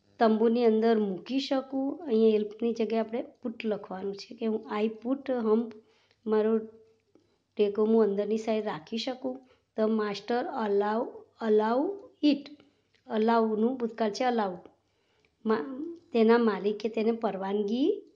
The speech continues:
આપી. તેની ખૂંટ પણ મૂકવાની એને પરવાનગી આપી. Suddenly એકાએક the man felt cold. માણસને ઠંડી લાગી.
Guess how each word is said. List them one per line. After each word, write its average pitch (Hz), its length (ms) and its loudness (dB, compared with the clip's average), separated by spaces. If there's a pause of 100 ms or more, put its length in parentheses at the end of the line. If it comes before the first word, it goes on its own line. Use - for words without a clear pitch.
આપી. 247 460 -4 (540)
તેની 214 260 2
ખૂંટ 220 340 2
પણ 226 180 2
મૂકવાની 208 440 0
એને 208 160 2
પરવાનગી 202 880 -4
આપી. 247 320 -4 (200)
Suddenly 233 760 0 (560)
એકાએક 233 440 2 (120)
the 240 180 4
man 233 340 4 (120)
felt 226 400 -2 (120)
cold. 196 280 2 (540)
માણસને 233 600 4
ઠંડી 226 380 2
લાગી. 180 400 -4